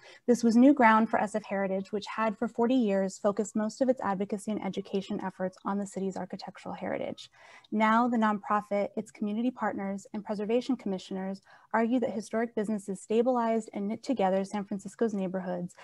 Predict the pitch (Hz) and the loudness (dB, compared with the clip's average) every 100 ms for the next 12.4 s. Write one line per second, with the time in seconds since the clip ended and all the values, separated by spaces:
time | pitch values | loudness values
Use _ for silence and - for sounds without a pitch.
0 | - - 220 226 233 233 269 214 208 196 | -20 -4 2 4 2 0 -2 2 0 0
1 | 220 202 226 254 202 185 - 190 - 190 | -2 0 2 2 2 -2 -4 -6 -4 -4
2 | 180 - 214 208 208 196 202 190 185 202 | -4 -6 -8 -6 -8 -8 -6 -6 -4 -2
3 | 220 233 226 226 - 196 196 190 185 - | -2 -2 -6 -6 -10 -8 -6 -6 -6 -8
4 | 185 - 185 185 185 - - - _ - | -10 -6 -6 -4 -4 -4 -8 -14 _ -14
5 | 202 - 226 247 370 _ _ _ _ _ | -14 -12 -8 -8 -8 _ _ _ _ _
6 | _ _ _ _ _ - - - - 277 | _ _ _ _ _ -20 -20 -20 -4 -2
7 | - 269 294 294 - 220 214 - 220 214 | 4 6 10 10 10 4 4 -2 -2 0
8 | 202 - - - - 220 240 262 277 320 | -2 -4 -6 -6 -4 0 4 4 4 0
9 | - 233 226 208 - 226 262 - 233 226 | 2 2 4 2 2 2 2 2 -2 0
10 | 262 - 196 202 185 202 - 202 214 220 | 0 0 -4 -2 -2 -2 0 0 0 -2
11 | 208 196 196 233 240 214 240 240 190 185 | -2 -2 0 -2 0 0 -2 -2 -4 -4
12 | 185 - 190 190 | -6 -8 -6 -6